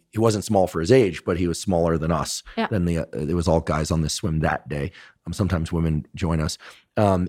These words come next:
Speaker 1: and he got hypothermic. Um, and he's an excellent swimmer. And he didn't report feeling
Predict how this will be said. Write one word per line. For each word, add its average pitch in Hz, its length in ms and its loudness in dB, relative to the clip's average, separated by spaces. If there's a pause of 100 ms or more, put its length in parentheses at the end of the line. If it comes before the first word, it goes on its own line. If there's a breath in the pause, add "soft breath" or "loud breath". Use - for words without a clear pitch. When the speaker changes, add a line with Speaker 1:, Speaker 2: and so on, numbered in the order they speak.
Speaker 1:
and 95 240 0
he 120 520 6 (840 soft breath)
got 101 180 2
hypothermic. 98 760 -2 (760)
Um, 85 280 -2
and 98 140 2
he's 98 140 4
an - 60 -2 (100)
excellent 117 460 2
swimmer. 98 360 2
And 101 160 2
he 107 100 4
didn't 160 180 6
report 123 520 2
feeling 120 600 4